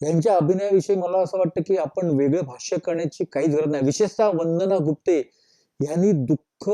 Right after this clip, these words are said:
लपवून ज्या पद्धतीने त्या, ह्या कथानकामध्ये या कुटुंबासमोर सामोरं आलेले आहेत, मला असं वाटतं की त्यांना आपण सॅल्यूट द्यायलाच पाहिजे. चित्रपटामध्ये किरण करमरकर, प्रतीक्षा लोणकर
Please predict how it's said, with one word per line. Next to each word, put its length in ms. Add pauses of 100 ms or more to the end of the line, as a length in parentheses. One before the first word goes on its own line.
(100)
लपवून 760 (920)
ज्या 220
पद्धतीने 800 (120)
त्या, 220
ह्या 440
कथानकामध्ये 1000 (560)
या 80
कुटुंबासमोर 1000 (380)
सामोरं 580
आलेले 340
आहेत, 120 (600)
मला 200
असं 140
वाटतं 240
की 480
त्यांना 300
आपण 300
सॅल्यूट 340
द्यायलाच 380
पाहिजे. 300 (840)
चित्रपटामध्ये 720
किरण 460
करमरकर, 680
प्रतीक्षा 500
लोणकर 380